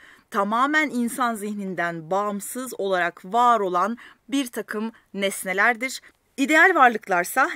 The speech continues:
insan bilincinin içinde tamamen bu bilince bağımlı olarak var olanlardır.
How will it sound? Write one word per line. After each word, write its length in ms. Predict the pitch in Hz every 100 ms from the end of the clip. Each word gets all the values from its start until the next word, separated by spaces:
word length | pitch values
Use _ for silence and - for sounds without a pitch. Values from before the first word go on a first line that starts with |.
| 262
insan 540 | 262 262 254 330 330
bilincinin 500 | 262 262 262 254 254
içinde 600 | - - - 247 240 254 311
tamamen 720 | - 285 294 294 262 247 233
bu 140 | 240 220
bilince 540 | 226 240 233 262 220
bağımlı 440 | 220 214 214 214 208
olarak 460 | 185 160 160 -
var 200 | 165 156
olanlardır. 720 | 156 151 151 151 147 175 302